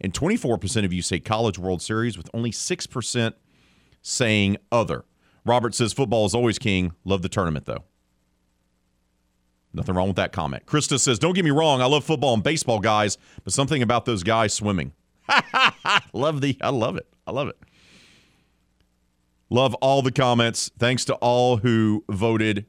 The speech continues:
Thanks to all of you who also left your comments on Facebook and Twitter. We appreciate you making us part of your morning commute.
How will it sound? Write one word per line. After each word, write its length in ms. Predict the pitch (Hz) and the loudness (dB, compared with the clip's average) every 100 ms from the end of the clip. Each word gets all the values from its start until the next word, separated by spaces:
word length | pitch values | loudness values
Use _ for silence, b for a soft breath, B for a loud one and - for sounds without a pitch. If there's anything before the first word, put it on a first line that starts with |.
| _ - | _ -4
Thanks 200 | 104 - | -4 -4
to 60 | - | -2
all 220 | 104 107 | 0 2
of 120 | 92 | 2
you 160 | 101 95 | 2 2
who 100 | 101 | 2
also 240 | 98 - | 0 -2
left 240 | 95 92 | -2 -2
your 80 | 90 | -4
comments 380 | 101 95 92 85 | -2 0 0 -2
on 100 | 87 | -4
Facebook 400 | 95 90 - 87 | -2 -4 -4 -6
and 80 | 85 | -4
Twitter. 240 | 92 85 | -4 -2
We 160 | 82 107 | -2 -2
appreciate 680 | 98 113 104 - 101 87 | -2 -4 -6 -2 -4 -2
you 240 | 123 123 117 B B - | 0 0 0 B B -4
making 300 | 104 107 107 | 0 2 2
us 200 | 110 - | 0 -2
part 380 | - 117 110 - | -4 -2 -2 0
of 220 | 107 95 | -2 0
your 160 | 107 113 | -2 0
morning 380 | 98 101 104 | 0 0 0
commute. 500 | 92 110 104 135 73 | -2 -2 0 0 -2